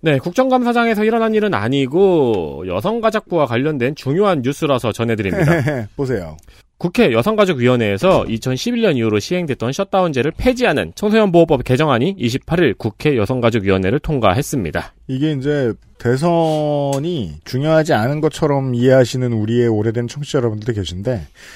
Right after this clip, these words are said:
Speaker 2: 대선이 중요한 이유는 이런 데 있습니다. 대표자 한 사람이 <laughs> 마음을 먹고 추진하는 어떤 정책은요, 뒤집는데 시간이 이렇게 오래 걸립니다.
Speaker 1: 음.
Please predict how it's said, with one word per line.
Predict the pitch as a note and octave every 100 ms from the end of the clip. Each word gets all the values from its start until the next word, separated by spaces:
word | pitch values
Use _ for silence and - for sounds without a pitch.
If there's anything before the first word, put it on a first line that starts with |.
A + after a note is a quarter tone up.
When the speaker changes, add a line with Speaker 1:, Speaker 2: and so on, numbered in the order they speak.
| - -
Speaker 2:
대선이 | - A2+ D3 D#3 E3
중요한 | - - B2+ D3+ D3+
이유는 | A2+ A#2 B2
이런 | G#2 A2+ B2+
데 | G2
있습니다. | D#2 F2 C#2+ C2+ C2 C2+ C#2+ _ _ _ _ _ _ _ -
대표자 | B2 C3+ - G#3 G#3
한 | G3 A3 A#3
사람이 | A3 G3 F3+
<laughs> | A#2+
마음을 | A2+ E3+ A#3 A3+
먹고 | F#3 - E3
추진하는 | - - G3+ G3 F3+ D#3+
어떤 | B2 G#2+ _ - G#3+ F3+
정책은요, | B2+ A#2+ - A#2 G2+ F2+ F2 F#2 A#2+ D#3 G#2 D#2 C#2 - _ _ -
뒤집는데 | A2+ D3+ F#3+ F3 D#3+
시간이 | - - A3+
이렇게 | D3 A2+ - -
오래 | D4 F3
걸립니다. | A2 E2+ D2 B1+ A#1 -
Speaker 1:
음. | F#2+ F2 E2 E2